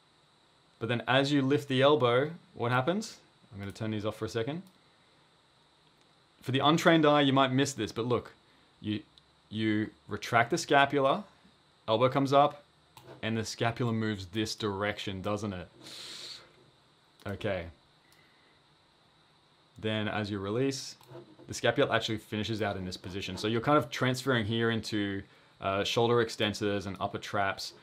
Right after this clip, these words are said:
rather than the correct recruitment of the scapular retractors. I know this looks like a little smiley face, that's unintentional. Okay, so let's discuss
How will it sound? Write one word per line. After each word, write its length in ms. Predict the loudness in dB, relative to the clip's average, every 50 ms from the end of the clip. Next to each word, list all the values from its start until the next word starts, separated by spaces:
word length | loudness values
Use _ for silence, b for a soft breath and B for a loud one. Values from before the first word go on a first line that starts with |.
| B B B
rather 440 | -4 0 2 4 4 4 4 2 0
than 340 | 0 -4 -4 -4 -4 -6 -6
the 80 | -8
correct 400 | -10 -8 -6 -4 -4 -4 -6 -8
recruitment 540 | -12 -12 -12 -14 -14 -12 -10 -10 -10 -10 -10 -10
of 200 | -10 -10 -8 -10
the 80 | -12
scapular 420 | -12 -8 -8 -8 -8 -6 -8 -10 -10
retractors. 640 | -10 -8 -8 -8 -8 -8 -10 -16 -16 -16 -16 -18 -20 B B B B B B B B B B B _ _ _ _ _ _ _ _ -10
I 60 | -8
know 100 | -8 -8
this 160 | -8 -8 -10
looks 140 | -10 -8 -8
like 120 | -8 -8
a 20 | -8
little 160 | -10 -10 -10
smiley 360 | -8 -8 -6 -6 -6 -6 -8
face, 300 | -8 -8 -8 -8 -8 -8
that's 220 | -8 -8 -8 -10
unintentional. 580 | -12 -12 -12 -10 -10 -12 -12 -10 -12 -12 -12 -14 -18 -20 B B B B B B B B B _
Okay, 260 | -6 0 2 2 2 2
so 160 | 0 0 2
let's 160 | 2 2 2
discuss 600 | 2 -2 -2 -2 -4 0 2 2 2 2 0 -8